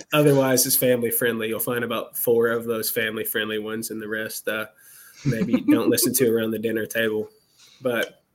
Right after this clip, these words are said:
Speaker 1: um, stay fishy, you know, keep fishing, stay outside. That's what Brandon says.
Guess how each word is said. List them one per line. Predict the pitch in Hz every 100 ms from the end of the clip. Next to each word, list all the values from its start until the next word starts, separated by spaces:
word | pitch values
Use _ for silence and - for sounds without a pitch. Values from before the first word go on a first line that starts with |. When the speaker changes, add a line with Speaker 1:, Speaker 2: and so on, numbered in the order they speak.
| _ _ _ _ _ -
Speaker 1:
um, | 113 110 107 104 104 _ _ _ _ _ _ _ _ _ _ _ _ _ _ _ _ _ _ _ _ _ _ _ _ _ _ _ -
stay | - 131 139
fishy, | - 120 131 120 113 117 123
you | 123
know, | 120 123 127 - -
keep | - 135 -
fishing, | 131 131 123 120
stay | - 120 120
outside. | 117 - 110 117 117 113 120 _ _ _ _ _
That's | 120 117
what | 113 107
Brandon | 113 113 113 110
says. | 117 113 110 -